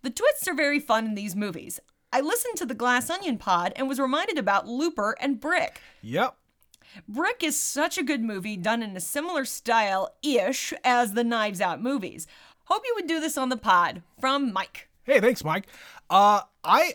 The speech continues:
Speaker 2: absolutely plan on doing both those movies. We haven't seen either of, either of them, Looper or Brick.
Speaker 1: Well, I've seen Brick. I've been
Speaker 2: Oh,
Speaker 1: trying
Speaker 2: you
Speaker 1: to get
Speaker 2: have?
Speaker 1: you to watch Brick for a while.
Speaker 2: I have never heard you say the word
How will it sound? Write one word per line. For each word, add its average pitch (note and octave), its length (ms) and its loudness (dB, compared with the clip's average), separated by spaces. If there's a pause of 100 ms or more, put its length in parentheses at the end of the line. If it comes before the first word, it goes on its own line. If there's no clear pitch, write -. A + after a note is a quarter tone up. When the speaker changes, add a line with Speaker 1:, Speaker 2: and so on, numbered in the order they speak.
Speaker 2:
absolutely F#3 680 0
plan F3 280 -2
on D3 160 -2
doing D3 300 -2
both D#3+ 180 -2
those D#3 220 -2
movies. B2+ 300 -4 (200)
We D3+ 200 -2
haven't D#4+ 240 4
seen F3 280 -2 (100)
either D3 400 0
of, A#2 200 -10 (260)
either E3 240 2
of C#3+ 80 -2
them, B2 180 -8
Looper A#3 320 4
or F#3+ 240 4
Brick. C3 320 -6
Speaker 1:
Well, A#3 280 0
I've A4 320 10
seen E4+ 320 -2
Brick. C4+ 260 6
I've C#4 260 8
been F4 140 -4
Speaker 2:
Oh, B3 80 10
Speaker 1:
trying C#4+ 160 8
Speaker 2:
you B3+ 80 0
Speaker 1:
to A#3 60 4
get E4 140 8
Speaker 2:
have? C#4 120 0
Speaker 1:
you C#4 80 0
to A3 80 0
watch G#3 340 2
Brick A#3 220 -4
for G3+ 220 -4
a E3+ 80 -2
while. E3 600 8
Speaker 2:
I F3 120 2
have B3+ 200 0
never F3+ 480 2
heard D#3 220 -4
you D#3+ 80 -4
say D3+ 260 -4
the C#3+ 100 -4
word C#3 220 -4